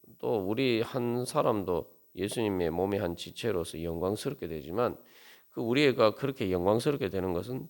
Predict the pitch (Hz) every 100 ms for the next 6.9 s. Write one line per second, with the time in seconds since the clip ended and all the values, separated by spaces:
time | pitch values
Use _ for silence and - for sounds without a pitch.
0 | - 82 95 87 - _ 107 98 110 165
1 | 143 - 123 113 - - - - 196 120
2 | 90 - 65 53 50 _ 127 - 101 107
3 | 156 175 127 113 117 113 113 - - -
4 | - _ - - 160 190 220 175 120 -
5 | 92 101 160 127 92 90 82 87 95 -
6 | - 87 82 67 57 - - -